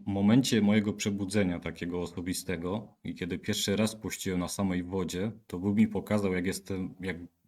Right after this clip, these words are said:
jestem, jak byłem niewdzięczny, tak? Wtedy mi pokazał, jak jestem, teraz mam nadzieję, że jak byłem,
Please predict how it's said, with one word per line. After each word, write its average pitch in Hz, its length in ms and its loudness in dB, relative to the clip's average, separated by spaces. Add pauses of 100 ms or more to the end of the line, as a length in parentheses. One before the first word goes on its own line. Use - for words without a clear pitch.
jestem, 101 420 2
jak 87 180 -4
byłem 98 520 0
niewdzięczny, 101 800 4
tak? - 240 -8
Wtedy 90 240 -4
mi 92 60 -2
pokazał, 92 380 -4
jak 90 160 -2
jestem, 92 520 2
teraz 90 240 -6
mam 87 120 -4
nadzieję, 87 220 -4
że 87 80 -6
jak 90 180 -4
byłem, 101 480 2